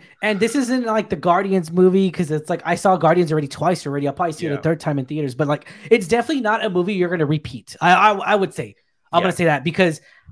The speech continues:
Speaker 1: I, again, though, but <laughs> God, I remember us doing the last review of the last movie, and I was just like, "I don't think people are gonna rewatch it," but they <laughs> rewatched it, so
Speaker 2: Yeah, it
Speaker 1: I could be
Speaker 2: happens.
Speaker 1: totally
Speaker 2: Uh, people
Speaker 1: wrong.
Speaker 2: have different flavor. There's some, think about it. There's some people that grew up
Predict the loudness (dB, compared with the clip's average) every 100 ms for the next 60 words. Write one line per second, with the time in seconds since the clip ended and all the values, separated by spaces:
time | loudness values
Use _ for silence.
0 | -18 -6 -4 -2 0 4 4 8 8 8
1 | 6 4 0 0 -2 -16 -20 -18 -16 -14
2 | 2 6 8 6 2 -4 2 4 6 6
3 | 6 6 6 2 2 2 4 4 2 -4
4 | -2 -2 0 2 4 4 2 2 0 0
5 | -2 0 2 2 2 0 0 0 -6 _
6 | _ 0 4 4 2 0 -2 -2 -2 2
7 | 2 4 4 4 4 4 2 -2 -4 -2
8 | -2 -4 _ _ _ _ _ -2 2 4
9 | 4 4 0 0 -2 2 2 0 0 2
10 | 2 2 4 6 6 4 2 0 4 6
11 | 6 4 2 4 4 0 -2 -4 -20 -20
12 | -20 -12 -6 -6 -4 -6 -6 -12 -14 -16
13 | -12 -10 -6 -6 -6 -10 -12 -12 -12 -12
14 | -6 -6 -6 -14 -10 -4 -2 -4